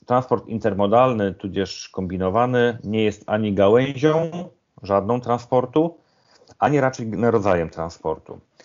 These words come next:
Jest to specyficzny przypadek, który bazuje na kilku gałęziach. Zresztą jak definicja, a, przed chwilą prze-, przeze mnie przytoczona Państwu, e, pokazała, e, jest to proces transportowy, w którym, e,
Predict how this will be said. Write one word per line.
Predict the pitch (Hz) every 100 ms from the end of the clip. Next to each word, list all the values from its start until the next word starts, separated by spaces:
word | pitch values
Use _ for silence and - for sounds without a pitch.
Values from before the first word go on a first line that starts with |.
| _
Jest | 135 151
to | 151
specyficzny | 147 - 160 165 180 143 - 87
przypadek, | - 107 87 82 120 170 -
który | - - 123 113
bazuje | 120 113 120
na | 107 101
kilku | - 131 113 101
gałęziach. | 92 87 78 76 92 131 - _ _ _
Zresztą | - 98 104
jak | 95
definicja, | 85 90 92 90 - 87 78 - _ _ _
a, | - 80 80 -
przed | - -
chwilą | 87 82
prze-, | - 85
przeze | - - 85 95
mnie | 101
przytoczona | 90 - - - 135 107
Państwu, | - 107 - 107 - - - - -
e, | 98 98 98 98 98
pokazała, | 110 - 101 101 98 131 156 - _ _ _ -
e, | 92 95 95 95 98
jest | 101 110
to | 120
proces | 120 139 139 -
transportowy, | 131 143 - 120 98 92 107 139
w |
którym, | - 113 110 113 117 117 _ _ _ _ -
e, | 92 90 90 90 87 87